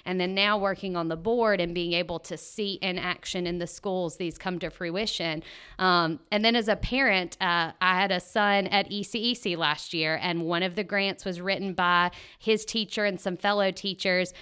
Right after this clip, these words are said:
um, for a steam cart to be used across E C E C. So one, a group of teachers wrote this,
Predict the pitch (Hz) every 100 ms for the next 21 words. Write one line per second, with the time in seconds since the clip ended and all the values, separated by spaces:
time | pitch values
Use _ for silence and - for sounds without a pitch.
0 | - - 175 165 196 185 - - 220 214
1 | 202 - - 220 165 190 - - - 202
2 | 196 196 202 - 180 - 208 185 - 190
3 | 175 180 143 180 - 127 - - 175 165
4 | 190 214 214 196 - - 185 220 262 247
5 | 180 233 196 185 170 269 254 175 185 170